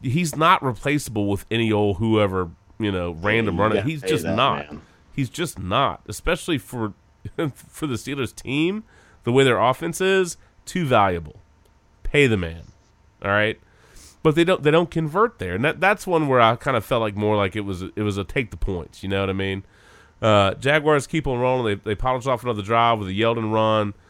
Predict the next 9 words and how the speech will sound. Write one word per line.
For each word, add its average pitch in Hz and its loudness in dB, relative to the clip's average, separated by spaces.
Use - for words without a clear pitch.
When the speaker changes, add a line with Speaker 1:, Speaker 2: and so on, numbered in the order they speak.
Speaker 1:
four-yard 123 0
touchdown 113 -2
on 95 -2
second 107 -4
and 92 -6
goal, 104 0
twenty-one 135 2
to 101 -2
nothing. 101 -2